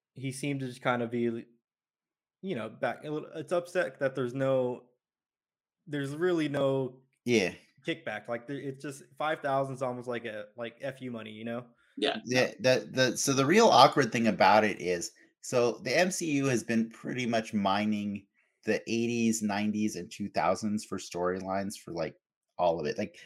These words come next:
Speaker 2: they've honestly ignored most of everything that happened in the sixties and seventies and a lot of what's happened in the eighties, uh, because, uh, a lot of the stories have just been more s-, like, streamlined and, and kinda, like, all focused in that larger, how do these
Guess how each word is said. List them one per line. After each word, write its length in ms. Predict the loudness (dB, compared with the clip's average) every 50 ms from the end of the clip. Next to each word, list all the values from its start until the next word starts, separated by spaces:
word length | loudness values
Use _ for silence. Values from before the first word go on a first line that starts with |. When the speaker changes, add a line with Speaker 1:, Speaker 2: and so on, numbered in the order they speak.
| -20 _
Speaker 2:
they've 180 | -2 0 0 2 2
honestly 540 | 4 6 6 6 4 2 0 0 0 0 0
ignored 560 | 0 -2 -2 0 2 2 2 2 2 -2 -2
most 340 | 0 2 2 2 0 0 -2
of 120 | -6 -4 -2
everything 440 | -2 -2 -2 -2 -4 -4 -6 -6 -6
that 100 | -6 -4
happened 340 | -4 -4 -4 -4 -4 -6 -6
in 100 | -6 -6
the 40 | -8
sixties 480 | -6 -6 -8 -8 -8 -8 -8 -8 -8
and 80 | -8 -6
seventies 680 | -2 -2 -2 -2 -2 -4 -6 -6 -6 -6 -8 -10 -12 _ _ _ _ _ _
and 160 | -6 -6 -4 -4
a 80 | -2 0
lot 320 | 4 6 8 8 8 8
of 80 | 6 4
what's 140 | 2 2 2
happened 300 | 0 0 0 -2 -6 -8
in 40 | -8
the 80 | -8 -6
eighties, 440 | -6 -4 -4 -4 -6 -6 -8 -10 -6 -4
uh, 220 | -2 0 0 0 -2 -4 -6 -10
because, 380 | -6 0 0 0 0 0 -4 -14 _ _ _ _ _ _ _ _ _
uh, 180 | 0 0 2 2 2
a 80 | 4
lot 240 | 6 6 8 8 8
of 60 | 6
the 40 | 4
stories 520 | 2 -2 -2 0 2 2 2 2 0 -4
have 80 | -6 -8
just 200 | -10 -10 -8 -6
been 140 | -4 -4 -2
more 120 | -2 -2
s-, 260 | -4 -6 -8 -10 -12 _ _ _ _
like, 300 | -2 -2 -2 -2 -6 -14 _ -20 -20 -20 -20 -20 -18
streamlined 880 | -14 -14 -10 -6 -4 -2 -2 0 0 0 2 2 2 4 2 2 0
and, 160 | -2 -4 -6 -8
and 120 | -10 -4
kinda, 260 | 0 2 2 2 2
like, 280 | 2 2 0 0 -4 -10 _ _ _ _ _ _ _
all 240 | 6 8 10 10 10
focused 500 | 8 4 -2 -2 0 0 -2 -2 -2 -4
in 140 | -6 -4 -2
that 200 | -2 -2 -2 0
larger, 560 | 2 2 4 4 2 0 -2 -4 -4 -4 -6 -4
how 180 | 0 0 0
do 80 | 2 0
these 320 | -2 -4 -4 -4 -4 -6